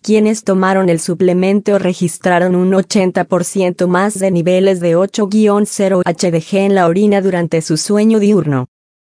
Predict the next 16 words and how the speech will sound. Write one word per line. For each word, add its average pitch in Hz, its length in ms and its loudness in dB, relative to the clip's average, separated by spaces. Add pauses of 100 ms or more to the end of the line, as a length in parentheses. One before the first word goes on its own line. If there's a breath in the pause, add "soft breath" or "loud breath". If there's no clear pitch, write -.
(180)
Esta 208 320 -2
sustancia 185 720 -2
indica 190 420 0
que 180 160 0
el 156 160 0
cuerpo 180 460 0
está 180 340 -2
reparando 190 680 0
el 175 140 2
A 170 140 0
D 233 280 0
N 214 160 2
de 196 120 2
manera 180 400 2
más 196 320 -2
eficiente. 196 720 -2